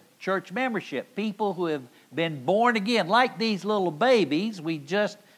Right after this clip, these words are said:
dedicated this morning. They have started life for the first time. They're learning all kinds of things, you know, to walk and to eat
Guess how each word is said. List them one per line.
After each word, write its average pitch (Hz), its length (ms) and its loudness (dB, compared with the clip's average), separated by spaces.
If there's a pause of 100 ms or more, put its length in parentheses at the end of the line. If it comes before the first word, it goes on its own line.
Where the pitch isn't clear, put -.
(100)
dedicated 175 680 0
this 135 200 -4
morning. 202 440 2 (840)
They 220 220 6
have 156 120 2
started 220 580 0
life 208 360 4
for 190 140 -4
the 180 100 -2
first 220 380 -2
time. 170 400 2
They're 190 220 0
learning 180 440 -2
all 185 240 2
kinds 208 420 -2
of - 120 -10
things, 196 440 -4
you 180 120 -10
know, 143 80 -8
to 127 100 -6
walk 131 720 4
and 107 140 -12
to 104 40 -10
eat 151 480 -2